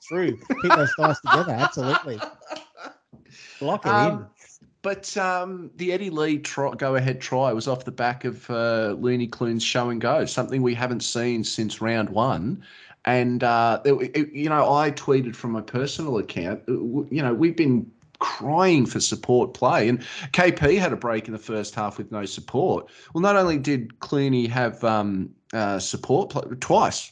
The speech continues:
Speaker 2: we had, we had all the
Speaker 1: Yeah.
Speaker 2: support we needed, and we
Speaker 1: Yeah.
Speaker 2: were able to score. And that's the difference. That's the difference between a break that amounts to a lost ball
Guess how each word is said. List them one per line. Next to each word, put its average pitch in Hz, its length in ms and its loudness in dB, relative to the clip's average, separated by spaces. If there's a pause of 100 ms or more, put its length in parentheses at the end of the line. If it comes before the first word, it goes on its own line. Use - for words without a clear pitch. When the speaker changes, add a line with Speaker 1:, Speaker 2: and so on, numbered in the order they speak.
(220)
Speaker 2:
we 175 140 6
had, 175 260 4
we 170 140 4
had 165 140 2
all 170 180 2
the 165 80 -4
Speaker 1:
Yeah. 147 60 -4
Speaker 2:
support 135 320 -2
we 123 120 0
needed, 127 380 2
and 139 80 0
we 135 80 -2
Speaker 1:
Yeah. 139 80 0
Speaker 2:
were 139 100 2
able 131 120 -2
to 123 80 0
score. - 560 2
And 147 100 4
that's 185 220 0
the 160 100 0
difference. 185 340 0
That's 156 180 2
the 196 60 0
difference 170 380 2
between 143 320 -2
a 120 60 -2
break 135 340 2
that 135 180 -2
amounts 127 360 -2
to 135 100 -2
a - 20 2
lost 120 300 -2
ball - 420 0